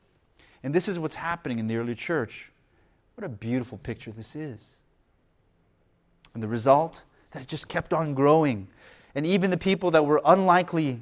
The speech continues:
new believers were becoming believers. They were the, the priests of the day. And so I close. Praise team, you can come back. I close with a couple of things.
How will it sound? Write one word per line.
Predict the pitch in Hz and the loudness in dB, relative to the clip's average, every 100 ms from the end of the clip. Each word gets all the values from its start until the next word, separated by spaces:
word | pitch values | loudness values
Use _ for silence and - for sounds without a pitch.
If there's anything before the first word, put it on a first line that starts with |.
| - | -6
new | 135 147 | 0 2
believers | 143 131 135 135 127 | 4 2 2 0 0
were | 143 | 0
becoming | 143 - 202 190 156 | 0 0 2 2 2
believers. | 147 131 110 107 | 0 0 -4 -6
They | 107 175 | -4 -2
were | 170 | 0
the, | 147 131 - - | -2 -2 -6 -10
the | 139 | -10
priests | - 196 202 180 - - | -8 -4 -2 -2 -8 -10
of | 151 131 | -8 -6
the | 131 | -4
day. | 131 123 107 92 - _ _ _ _ _ _ _ _ _ _ _ _ _ _ _ _ _ _ _ _ _ _ _ _ _ _ _ _ _ _ _ - - | 0 0 -2 -10 -18 _ _ _ _ _ _ _ _ _ _ _ _ _ _ _ _ _ _ _ _ _ _ _ _ _ _ _ _ _ _ _ -14 -12
And | 120 | -6
so | 127 | -4
I | |
close. | 113 110 90 - _ _ _ _ _ - | -2 -4 -6 -12 _ _ _ _ _ -8
Praise | 143 - | -6 -6
team, | 117 | -10
you | |
can | 104 | -10
come | 98 | -6
back. | 98 92 - _ _ _ _ _ - - - - - - - - - _ - _ - | -4 -6 -14 _ _ _ _ _ -20 -20 -20 -20 -20 -16 -16 -16 -20 _ -20 _ -6
I | |
close | - 226 240 | 6 8 8
with | 175 170 - - - | 6 4 4 -8 -8
a | 143 | 0
couple | 190 180 | 0 2
of | 156 | 0
things. | - 123 98 - | 0 -4 -4 -12